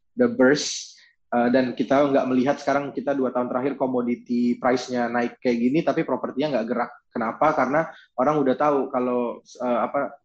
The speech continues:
kalau properti juga ke depan itu udah, udah saturated gitu untuk di investment segment gitu. Jadi yang bergerak memang cuma first home buyer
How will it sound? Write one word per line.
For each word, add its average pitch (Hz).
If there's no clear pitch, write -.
kalau 120
properti 135
juga 127
ke 117
depan 143
itu 143
udah, 120
udah 120
saturated 131
gitu 117
untuk 113
di 113
investment 117
segment 120
gitu. 107
Jadi 117
yang 139
bergerak 123
memang 131
cuma 120
first -
home 117
buyer 113